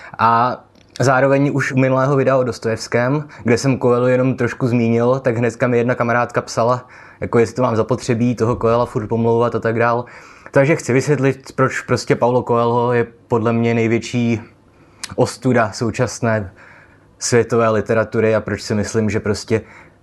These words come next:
rozhodně nemá třeba co dělat u maturit a rozhodně by neměl mít co dělat ani ve vaší knihovničce, pokud tam je. Ehm, samozřejmě je mi jasné, že dneska naštvu hodně lidí, ale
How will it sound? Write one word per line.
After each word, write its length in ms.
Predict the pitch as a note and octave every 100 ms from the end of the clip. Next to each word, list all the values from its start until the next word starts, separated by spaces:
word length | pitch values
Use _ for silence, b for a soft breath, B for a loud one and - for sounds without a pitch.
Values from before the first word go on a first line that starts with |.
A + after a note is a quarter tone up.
| -
rozhodně 420 | A#2 A2 A2+ A#2
nemá 240 | A#2 G#2+ A2
třeba 240 | - G#2+
co 120 | G#2+
dělat 200 | A2 G#2+
u 60 | A2+
maturit 460 | G#2+ G#2 G#2+ G#2+ -
a 120 | G#2+
rozhodně 320 | G#2+ G#2 G#2+
by 100 | G#2+
neměl 360 | G#2+ G#2 G#2+ G#2+
mít 260 | G#2+ G#2 -
co 100 | A2+
dělat 300 | G#2 G#2 G#2
ani 160 | G#2
ve 60 | G#2
vaší 220 | G#2 A2+
knihovničce, 580 | A2+ G2+ G2+ G2 - -
pokud 240 | F#2+ G#2
tam 220 | - G2
je. 160 | F#2 F2+ B B B B B
Ehm, 180 | G2+ F#2+ F#2 - - - - - -
samozřejmě 440 | B2+ A2+ A2+ A#2
je 40 | A#2
mi 80 |
jasné, 380 | A#2 A2 B2 A#2
že 100 | G#2+
dneska 280 | A2 G#2+ A#2
naštvu 280 | A2 - G#2+
hodně 200 | G#2+ G2+
lidí, 380 | G#2+ G#2+ G#2+ F#2
ale 240 | G2+ F#2+